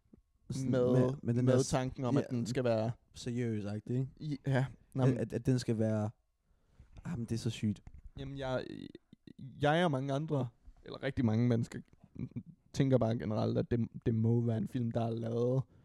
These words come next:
Speaker 2: med intentionen om at være dårlig,
Speaker 1: Ja,
Speaker 2: for at
Speaker 1: ikke?
Speaker 2: den ligesom er blevet populær,
Speaker 1: Ja, ja,
Speaker 2: for hvor dårlig
Speaker 1: præcis.
Speaker 2: den er.
Speaker 1: Jamen, det, det er så sygt. Også bare d-, den måde, han spiller på, ham der, jeg kan ikke huske, hvad han hedder. Ham, der spiller hovedperson-
Speaker 2: Tommy Wiseau.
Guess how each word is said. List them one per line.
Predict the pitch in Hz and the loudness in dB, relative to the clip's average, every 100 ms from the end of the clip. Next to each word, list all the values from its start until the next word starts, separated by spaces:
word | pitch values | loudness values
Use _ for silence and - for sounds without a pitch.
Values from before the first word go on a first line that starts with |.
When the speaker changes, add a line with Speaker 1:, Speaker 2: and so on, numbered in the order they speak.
| _ | _
Speaker 2:
med | 127 120 | 0 2
intentionen | 117 127 - 131 117 | 2 0 2 2 2
om | 113 110 | 0 0
at | |
være | 110 104 | 0 0
dårlig, | 117 117 139 139 - _ _ _ - | 2 4 4 2 -2 _ _ _ -2
Speaker 1:
Ja, | 123 123 | 2 6
Speaker 2:
for | |
at | 120 | 6
Speaker 1:
ikke? | - | 6
Speaker 2:
den | 123 | 2
ligesom | 123 131 117 | 2 0 -2
er | |
blevet | 117 110 110 | -2 -2 -2
populær, | 120 117 113 113 - - | -2 0 2 0 -4 -2
Speaker 1:
Ja, | 160 | 0
ja, | 160 | 2
Speaker 2:
for | |
hvor | 120 | 0
dårlig | 117 113 - | 0 2 2
Speaker 1:
præcis. | 113 | 2
Speaker 2:
den | 113 127 | 4 6
er. | |
Speaker 1:
Jamen, | 147 139 | 6 6
det, | 156 - | 2 2
det | 147 | -2
er | |
så | 160 | -2
sygt. | - 180 131 - _ _ _ _ | 0 0 0 -4 _ _ _ _
Også | - 147 | -2 0
bare | 139 - - | 0 -2 -6
d-, | - - _ _ _ _ - | -10 -14 _ _ _ _ -6
den | 127 | 0
måde, | 127 127 | 2 2
han | 123 | 0
spiller | 113 - 117 | -4 -2 -2
på, | 110 101 | 0 -2
ham | 110 101 | -2 -2
der, | 104 | -2
jeg | 98 101 | -4 -8
kan | 101 | -10
ikke | 101 | -10
huske, | 110 101 - - | -10 -10 -12 -10
hvad | 104 | -8
han | 104 | -8
hedder. | 113 104 98 _ _ _ _ _ _ _ | -6 -6 -6 _ _ _ _ _ _ _
Ham, | _ 113 | _ -6
der | 110 | -6
spiller | - 110 107 104 | -4 -2 0 0
hovedperson- | 117 | 0
Speaker 2:
Tommy | 127 135 | -2 -2
Wiseau. | 131 123 143 143 | 0 0 2 2